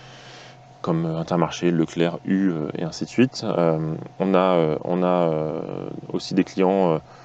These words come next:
du cac quarante, euh, de, de l'industrie, de, euh, des foncières immobilières, des entrepôts logistiques. Enfin voilà, on a, on a différents types, euh,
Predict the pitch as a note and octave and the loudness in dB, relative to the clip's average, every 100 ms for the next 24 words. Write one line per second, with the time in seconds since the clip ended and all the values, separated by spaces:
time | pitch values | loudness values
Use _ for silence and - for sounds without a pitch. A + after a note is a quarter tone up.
0 | - - - F2+ G2+ F2+ F#2+ D#2+ E2+ F#2+ | -20 -20 -4 0 2 4 4 4 4 2
1 | F#2 E2+ D#2+ E2 - F2 F2 E2+ E2 F#2 | 0 0 0 -2 2 4 4 4 4 4
2 | F#2+ F2+ - F#2+ F2+ F#2 F#2 E2+ D2+ D2 | 4 0 0 2 4 2 0 0 -2 -4
3 | D2 - - - - - - - F2 F2+ | -6 -14 -20 -20 -20 -14 -10 -2 -2 -2
4 | F#2+ F#2+ F2+ F2+ E2 D#2+ D#2 D2+ D#2 D#2 | -4 -2 2 2 2 0 0 -2 -4 -6
5 | D#2 D#2 D#2 E2 - - F#2+ F2+ F2+ - | -4 -4 -4 -4 -4 2 2 2 -2 -8
6 | - - D#2+ D#2+ D#2+ D#2 - - D#2 E2+ | -8 -8 -6 -6 -6 -10 -12 -8 -8 -8
7 | F#2 A#2 G2+ G2+ - - F#2 E2 D#2 | 0 4 4 2 -4 -4 -2 -2 -4